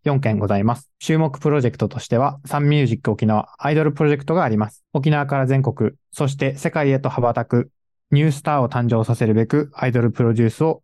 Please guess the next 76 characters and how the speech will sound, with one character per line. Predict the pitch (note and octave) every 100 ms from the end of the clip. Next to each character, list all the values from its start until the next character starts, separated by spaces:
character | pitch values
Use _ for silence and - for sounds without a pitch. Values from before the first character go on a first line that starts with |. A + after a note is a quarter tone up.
| -
ト | D3+
ー | C#3+
ク | E3
ン |
ホ | C#3+
ル | D#3
ダ | D3+
ー |
と | D#3
と | D3+
も | D3+
に | D#3+ F3+
行 | - C#3
う | A#2 A2
プ | -
ロ |
ジ | A2
ェ | A#2+
ク |
ト | C3+
と | D#3+
な | C3+
っ | C3+
て | G#2
い | G2
ま | A2
す。 | - - _
具 | C3+
体 | C#3 E3+
的 | E3 D#3+
に | C#3+
は、 | - - _ _ _ _
ト | E3+ D3+
ー |
ク | E3+
ン | D3+
投 | E3+ D3+
票 | C3
に | A#2 A2+
て | B2 -
選 | - D3+ C#3+
抜 | C#3 C#3
オ |
ー | C#3
デ |
ィ | C3+
シ |
ョ | C3+
ン | C3
投 | C3+
票 | G#2+ G#2+
を | G#2 A2 -
行 | A#2+
っ | A2+
た | - G#2
り、 | - - _ -
ト | D3
ー |
ク | C#3
ン | D3+
ホ | C#3+
ル | C#3+
ダ | B2
ー | G#2+
限 | A#2+ A#2
定 | A#2+
の | C3+ C#3 C#3
フ | -
ァ | C#3
ン |
サ | C#3 B2+
ミ | A#2+
ッ |
ト | -
に | C3
て | C#3 A2